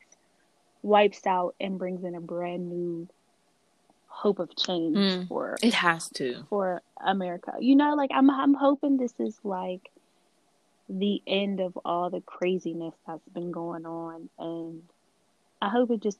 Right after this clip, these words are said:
Speaker 1: opens a new door and new opportunities for equality for everybody, 'cause that's all we're asking for. Like, when we're saying Black Lives Matter, we're not saying we want us to be better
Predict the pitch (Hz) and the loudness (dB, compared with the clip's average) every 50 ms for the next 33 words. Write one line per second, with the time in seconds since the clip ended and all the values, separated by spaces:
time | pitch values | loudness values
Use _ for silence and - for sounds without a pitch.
0 | - - 185 190 196 190 185 165 180 175 180 175 175 175 175 170 170 165 170 170 | -2 0 0 0 0 -2 -4 -4 -4 -4 -4 -4 -4 -4 -4 -2 -2 0 0 0
1 | 165 165 165 - _ _ _ _ _ _ _ _ _ _ - 208 214 202 196 196 | 0 -2 -6 -10 _ _ _ _ _ _ _ _ _ _ 0 2 2 2 2 2
2 | 202 190 180 185 185 - 185 175 - - 208 202 190 185 170 175 180 175 - - | 0 0 0 -2 0 -2 -4 -6 -4 -4 -2 -2 -2 -2 -2 -4 -4 -4 -6 -6
3 | - 175 - - 170 - - - - 165 170 180 202 190 175 165 170 165 - - | -6 -4 -4 -4 -6 -6 -10 -2 2 6 6 6 6 6 4 0 0 -2 -4 -6
4 | 170 - - 160 160 160 - - 131 240 - - 240 - 302 - - - - 233 | -8 -6 -6 -4 -4 -4 -6 -6 -10 -4 -2 0 4 4 4 2 2 4 6 6
5 | 269 285 294 285 269 - - 220 226 240 - - 180 - - - - 190 185 190 | 6 6 6 2 0 2 4 4 4 4 2 -4 -12 -10 -8 -4 -2 -2 0 0
6 | 196 214 233 302 320 - - 349 330 285 247 220 226 233 233 247 - - 226 226 | -2 0 2 0 0 0 0 0 0 0 0 0 0 -2 -2 -2 -2 -4 -4 -2
7 | 220 208 196 - 190 196 202 202 196 190 185 190 240 269 294 302 311 311 294 - | -2 -4 -6 -6 -6 -4 -4 -4 -4 -6 -8 -6 -4 0 2 4 2 2 0 -4
8 | _ _ _ - - 240 233 233 220 226 233 226 220 214 208 196 190 _ _ _ | _ _ _ -6 -6 -6 -6 -6 -6 -8 -6 -8 -10 -12 -14 -16 -20 _ _ _
9 | - 190 185 - 190 180 170 - - 190 190 196 196 196 196 190 | -8 -8 -6 -6 -8 -8 -8 -4 -2 0 0 0 0 -2 -4 -4